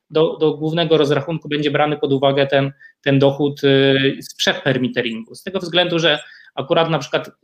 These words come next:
w, w, teraz w momencie pandemii bardzo dużo osób jest na, na permitteringu i banki o tym wiedzą i to,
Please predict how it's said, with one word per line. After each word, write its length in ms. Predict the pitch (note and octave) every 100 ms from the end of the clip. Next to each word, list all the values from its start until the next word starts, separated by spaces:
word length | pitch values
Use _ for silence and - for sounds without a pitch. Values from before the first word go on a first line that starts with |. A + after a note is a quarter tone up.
| E3 D#3+
w, 380 | D#3 - D#3+ C#3
w, 20 | -
teraz 160 | E3+ E3
w 40 |
momencie 380 | D#3+ E3 E3 D3
pandemii 760 | - D3+ D3 F#3 D#3+ F3 - _ _ -
bardzo 320 | D#3 E3 E3
dużo 240 | F#3+ E3
osób 300 | C#3+ - B2
jest 200 | C3 A#2+
na, 320 | B2+ B2 B2 B2+
na 140 | B2+
permitteringu 800 | D3 C3+ C3+ C#3 C3 C3 D3+ F3+
i 140 | E3+
banki 360 | D#3 E3 D#3 D#3
o 80 | C#3+
tym 200 | C#3+ C3+
wiedzą 440 | D#3 D3+ D3+ D#3
i 100 | C#3+
to, 200 | D3 C#3